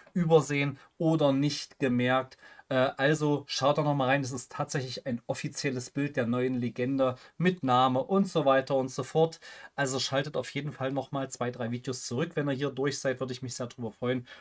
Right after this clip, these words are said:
Und natürlich das Video von heute, äh, mit dem neuen Recolor-Erbstück von Krypto. Ganz wichtig, ist nämlich schon im Shop. Ganz interessante Geschichte. Und ich verweise nochmal auf die Gewinnspiele, die zum Start von Season zwanzig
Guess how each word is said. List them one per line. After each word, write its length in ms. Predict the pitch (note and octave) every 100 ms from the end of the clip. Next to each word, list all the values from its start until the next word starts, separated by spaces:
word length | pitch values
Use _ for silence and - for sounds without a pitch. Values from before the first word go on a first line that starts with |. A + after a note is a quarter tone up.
| _
Und 220 | E3+ D3+
natürlich 440 | C3+ B2+ C#3 B2+
das 200 | - -
Video 240 | B2 A#2+ A#2+
von 280 | - F2+ -
heute, 480 | B2 C#3+ C#3+ C#3+ C3+ - - -
äh, 160 | C3 B2+
mit 300 | C3+ C#3 B2+
dem 200 | C3 B2+
neuen 540 | C3 C3 C3 B2 A2
Recolor-Erbstück 1600 | C3 F#3+ G#3+ _ - D3 D3+ D3 D3 _ _ - C3+ - C#3 B2
von 480 | - - C3+ C3+ B2+ -
Krypto. 800 | - B2 A#2+ - C3+ B2 A2 F#2+ _ _ _ _ _ _ _ _ _ _ -
Ganz 240 | G2+ G2+
wichtig, 400 | D3 D#3 D3+ -
ist 140 | - -
nämlich 180 | G#3
schon 160 | - A2+
im 100 | G2+
Shop. 260 | - B2 - _ _ -
Ganz 280 | A#2+ B2
interessante 500 | C3 B2 B2 - C3
Geschichte. 540 | A#2+ - F#3 - G3 F#3 - - -
Und 300 | G3+ A#3+ -
ich 140 | -
verweise 420 | E3 C3+ D#3 F3+
nochmal 240 | F3+ D#3 D#3
auf 140 | D3+
die 120 | D#3+
Gewinnspiele, 680 | D#3 B2 D#3 A3+ - F3+ E3
die 180 | D#3+ E3
zum 220 | - D#3+
Start 340 | - - D#3+
von 220 | - - C3+
Season 420 | - C#3 B2+ A2+
zwanzig 920 | - - A#2+ D3+ D#3+ - D3+ D3